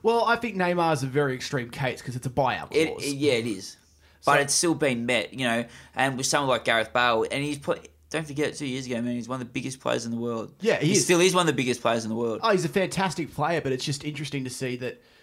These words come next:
Speaker 1: yeah, as you said, you are rated on your last game, and if his last season hasn't been very good, of course, his value might drop a bit. Getting a bit older now, he's not in that,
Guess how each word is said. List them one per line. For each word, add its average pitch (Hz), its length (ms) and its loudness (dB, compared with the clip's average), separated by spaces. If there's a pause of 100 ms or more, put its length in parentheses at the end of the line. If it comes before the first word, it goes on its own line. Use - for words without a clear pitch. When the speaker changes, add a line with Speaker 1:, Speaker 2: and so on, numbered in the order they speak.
(100)
Speaker 1:
yeah, 151 180 2
as 139 160 2
you 143 60 2
said, 160 280 0
you 127 200 0
are 123 260 -2
rated 131 320 -2
on 127 100 -4
your 139 120 -2
last 127 260 -2
game, 147 260 0
and 135 60 -4
if 131 100 -6
his 139 140 -4
last 156 280 0
season 143 260 -4
hasn't 131 220 -6
been 127 120 -4
very 123 180 -2
good, 156 180 -2
of 139 80 -4
course, 135 240 -4
his 127 180 -10
value 139 400 -2
might 110 180 -6
drop 151 240 -4
a 156 40 -2
bit. 113 280 -6 (140)
Getting 214 220 2
a 196 40 -2
bit 175 140 2
older 156 260 4
now, 160 160 0
he's 143 140 -2
not 165 220 -2
in 151 160 -4
that, 143 200 0